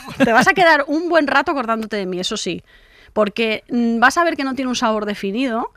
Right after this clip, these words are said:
No es, no es, bueno, dime tú, ¿cómo lo percibes el sabor? Está Ángels comiendo.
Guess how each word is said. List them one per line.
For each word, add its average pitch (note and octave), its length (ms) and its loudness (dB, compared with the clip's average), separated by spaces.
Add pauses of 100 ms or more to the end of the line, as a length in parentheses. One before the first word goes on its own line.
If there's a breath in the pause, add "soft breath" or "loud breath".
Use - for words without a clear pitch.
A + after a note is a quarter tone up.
(400 soft breath)
No G#3+ 180 0
es, - 320 -4
no G3 200 0
es, F#3+ 200 -4
bueno, A3 240 -2
dime C4+ 180 0
tú, F#3 180 -6
¿cómo G#3+ 200 -2
lo C4 80 0
percibes G3+ 440 -4
el F3+ 100 -4
sabor? - 400 -6 (1700)
Está E3 240 -6
Ángels F3+ 260 -4
comiendo. F#3+ 560 -4